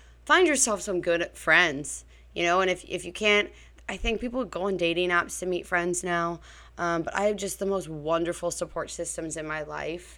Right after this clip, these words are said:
um, that I would just, I wouldn't trade anything in the world for, but it takes a long time to find those people. Number six, investing in your health is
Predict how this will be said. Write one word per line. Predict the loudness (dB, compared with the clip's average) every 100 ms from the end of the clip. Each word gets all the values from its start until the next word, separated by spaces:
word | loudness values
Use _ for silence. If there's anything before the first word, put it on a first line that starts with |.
| -10
um, | -6 -4 -6 -8
that | -4 -6 -2
I | -2
would | -2 -4
just, | -6 -8 -4
I | -4
wouldn't | -4 -6
trade | -4 -4 -4 -6
anything | -6 -8 -10 -10
in | -8
the | -8
world | -6 -6 -8
for, | -12 -8 -6 -6 -6
but | -10 -10
it | -10
takes | -10 -8
a | -6
long | -6 -4
time | -6 -8
to |
find | -8 -8 -8
those | -10
people. | -12 -18 -18 -20 -20 -20 -20 -20 -20 -20 -20 -20 -20 -20 -20 -20 -20 -20 -18 -2
Number | 0 0
six, | 0 -2 -2 -8 -10 -12 -20 -20 -12 -6
investing | 0 0 0 0
in | 0 0
your | -2
health | -2 0 0 2 0 0
is | -2